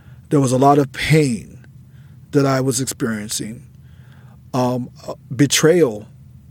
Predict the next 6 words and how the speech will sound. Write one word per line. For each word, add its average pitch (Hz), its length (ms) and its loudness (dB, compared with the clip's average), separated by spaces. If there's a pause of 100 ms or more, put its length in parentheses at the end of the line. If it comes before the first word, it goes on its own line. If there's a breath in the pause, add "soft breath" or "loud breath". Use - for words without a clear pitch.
(240)
that 139 180 4
I 131 340 2
experienced 135 800 0
in 127 100 -2
the 120 100 -4
church, - 640 0